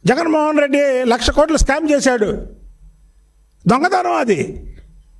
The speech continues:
స్కామ్ అనగానే తెలియదు, ఏదో పెద్ద స్కామ్ అంటే ఆయనకి ఏదో బిరుదు ఇచ్చినట్టు ఉంటుంది. అది మీడియా కూడా ఇది ప్ర-, ప్రజలకు ఇలా వివరించాలి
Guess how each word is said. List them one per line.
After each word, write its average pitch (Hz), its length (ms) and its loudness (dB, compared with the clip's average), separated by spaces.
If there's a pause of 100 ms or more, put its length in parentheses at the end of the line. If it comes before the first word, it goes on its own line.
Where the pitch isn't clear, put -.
(760)
స్కామ్ 349 400 -2
అనగానే 349 640 0
తెలియదు, 339 300 0
ఏదో 339 260 2
పెద్ద 311 200 0
స్కామ్ 320 340 -2
అంటే 339 240 2 (500)
ఆయనకి 269 220 0
ఏదో 311 120 0
బిరుదు 311 240 2
ఇచ్చినట్టు 339 360 0
ఉంటుంది. 285 300 0 (1500)
అది 330 100 0
మీడియా 349 380 2
కూడా 359 200 0
ఇది 320 100 -2
ప్ర-, 277 420 0
ప్రజలకు 311 400 0
ఇలా 320 160 2
వివరించాలి 311 600 0